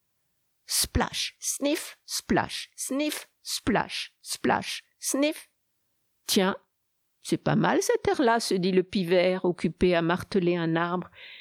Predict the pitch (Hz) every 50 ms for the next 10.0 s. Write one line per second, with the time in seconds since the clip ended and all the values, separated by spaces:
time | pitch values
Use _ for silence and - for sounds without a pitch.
0 | - - - - - - 202 - - - 381 370 - - - 208 190 175 175 -
1 | - 151 147 - - - 202 208 - 277 - - 247 269 - - - _ _ _
2 | _ _ _ - - 165 131 151 151 139 135 156 160 240 - - - - - -
3 | - 202 190 - - - 180 185 180 170 185 196 208 220 220 196 180 170 156 175
4 | 165 - - - - 104 - - _ _ _ _ _ _ _ _ _ _ _ _
5 | _ _ _ _ _ _ _ _ _ _ _ _ - - - - _ - - -
6 | - 170 - - - - - - _ _ _ _ _ _ - - 294 - _ _
7 | - - _ _ _ - - - 247 294 392 - - - - - - - - 277
8 | 269 240 226 - - - - - - - - - - - _ - 202 170 165 170
9 | - - - _ - - 165 175 - - - - - - 180 175 370 - -